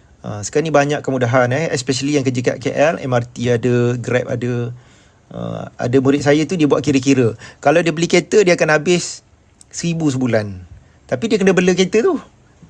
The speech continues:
Kos beli dan bela, semualah, parking lah, everything lah. Uh, risiko saman lah, apa semua. Risiko kena claim lah, apa semua. Bila, uh, hal parking, dia kira dia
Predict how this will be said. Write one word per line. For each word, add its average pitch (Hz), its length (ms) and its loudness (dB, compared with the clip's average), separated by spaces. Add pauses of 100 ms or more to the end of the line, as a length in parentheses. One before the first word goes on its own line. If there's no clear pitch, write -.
(120)
Kos 170 240 2
beli 185 320 0
dan 160 160 2
bela, 220 400 2 (400)
semualah, 208 400 2
parking 147 400 0
lah, 160 160 2
everything 165 480 -2
lah. - 240 -2 (480)
Uh, 117 320 -4
risiko 143 400 -2
saman 160 480 2
lah, 160 160 4
apa 160 160 -4
semua. 180 400 -4 (320)
Risiko 131 400 -6
kena 160 160 -2
claim 170 320 2
lah, 170 160 4
apa 165 80 -4
semua. 180 240 -6
Bila, 165 320 -2 (400)
uh, 135 240 0
hal 151 240 -4
parking, 226 400 -4 (320)
dia 151 160 -10
kira 185 320 -4
dia 185 160 0